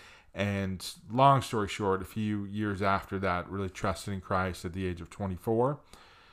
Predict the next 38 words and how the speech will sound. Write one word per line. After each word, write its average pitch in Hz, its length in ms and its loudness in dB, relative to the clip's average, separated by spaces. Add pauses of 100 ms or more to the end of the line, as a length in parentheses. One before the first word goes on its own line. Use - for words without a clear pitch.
(240)
And, 104 500 0
um, 95 520 -2 (240)
went 113 240 2
on 110 200 6
to 110 60 2
become 107 440 0
a 107 40 -2
physical 104 360 -2
therapist. 117 600 4
Met 104 120 -2
my 104 100 4
wife. 107 380 4
She - 100 -6
was 101 100 0
actually 107 280 0
one 107 80 0
of 107 60 -2
my 104 100 2
teachers 113 640 0 (480)
when 117 100 4
I 117 60 8
was 110 140 6
in 110 80 0
grad 110 320 8
school. 110 480 2 (680)
And 107 500 -2
the 107 100 -2
Lord 110 280 6
really 117 200 6
changed 113 440 0
my 104 120 4
life 98 400 4
as 92 100 -4
a, 92 260 0
you 95 100 -6
know, 95 120 -2
as 90 140 -6
a 92 60 -6